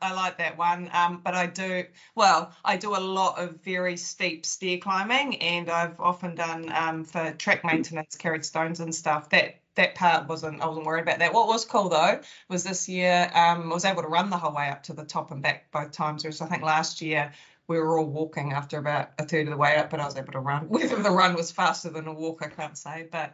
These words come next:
um, but that, that particular track, um,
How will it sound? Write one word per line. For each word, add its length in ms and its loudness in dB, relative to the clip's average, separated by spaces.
um, 220 -6
but 140 -6
that, 400 2
that 160 0
particular 500 -8
track, 500 -2
um, 600 -4